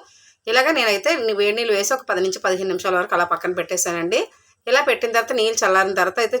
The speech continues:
చూడండి, ఇక్కడ చూస్తున్నారు కదా, పువ్వు అనేది తెల్లగా వచ్చేసింది. ఇప్పుడు ఏం చేయాలంటే ఒక గిన్నెలోకి వే-, వేడి నీటిలో ఉన్న పువ్వు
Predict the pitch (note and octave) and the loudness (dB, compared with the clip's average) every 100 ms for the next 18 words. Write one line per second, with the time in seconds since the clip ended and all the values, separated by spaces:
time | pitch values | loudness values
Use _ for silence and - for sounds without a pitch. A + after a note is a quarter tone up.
0 | A3+ F#3 F#3 F#3 F#3 E3+ E3+ G3 F#3+ G#3+ | 0 2 0 -2 -2 -4 -2 -4 -2 -2
1 | G#3+ F#3 G3 F#3 A#3 F#3 E3+ F#3 F3+ - | -4 -2 0 2 0 -2 -2 0 0 0
2 | F#3 E3+ D#3 A3+ A#4+ - _ _ _ _ | -4 -4 -2 -2 -2 -6 _ _ _ _
3 | _ _ _ _ A3 B3+ B3+ B3+ C4 G#3+ | _ _ _ _ -6 2 2 4 2 2
4 | G3+ B3 B3+ A3 G3+ G#3+ A3 G#3+ D4+ B3+ | 4 4 2 0 -2 2 0 0 0 2
5 | G#3 G3 F#3 F#3+ G#3+ G#3+ F#3+ F#3+ F#3 F3 | 2 4 2 2 0 0 0 0 -8 -10